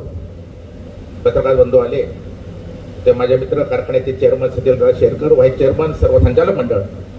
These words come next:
जिल्हा परिषदच्या गटनेत्या आशाताई बुचके, माजी आमदार बाळासाहेबजी धांगड, आदरणीय अनिलतात्या मेहर, अशोकजी गोलप, सर्व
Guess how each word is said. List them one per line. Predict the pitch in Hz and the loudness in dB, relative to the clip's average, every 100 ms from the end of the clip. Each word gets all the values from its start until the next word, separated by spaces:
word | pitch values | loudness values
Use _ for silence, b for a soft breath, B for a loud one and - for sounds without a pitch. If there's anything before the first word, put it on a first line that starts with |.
| - - - - - - - - - - - - - - | -16 -16 -14 -14 -14 -14 -12 -12 -12 -12 -12 -12 -4 2
जिल्हा | 131 - | 4 4
परिषदच्या | 131 127 - 156 143 135 104 - - - - - 120 | 2 0 0 0 2 -4 -8 -12 -16 -18 -18 -4 0
गटनेत्या | 131 127 135 131 | 2 0 0 -2
आशाताई | 120 131 127 | -2 2 2
बुचके, | 127 - 165 160 156 - - - - - - - - - | 2 0 4 6 4 -2 -14 -16 -16 -14 -12 -12 -10 -2
माजी | 123 143 | 0 0
आमदार | 123 117 135 170 165 - - - - - - - - - - - - - 120 | 0 0 0 0 -4 -8 -16 -16 -16 -16 -16 -14 -14 -14 -14 -14 -14 -4 2
बाळासाहेबजी | 120 - 131 | 2 2 0
धांगड, | 127 120 170 - - - - - - - - | 0 4 4 2 -2 -16 -16 -16 -16 -16 -10
आदरणीय | 123 127 135 | -2 -2 -2
अनिलतात्या | 123 123 120 127 123 | -4 -2 0 2 2
मेहर, | 120 135 156 160 - | 4 6 6 4 0
अशोकजी | - 131 131 | 0 0 2
गोलप, | 123 147 151 - - - - - - - - - - | 2 4 2 -2 -12 -14 -14 -14 -14 -12 -12 -2 2
सर्व | 392 392 | 4 4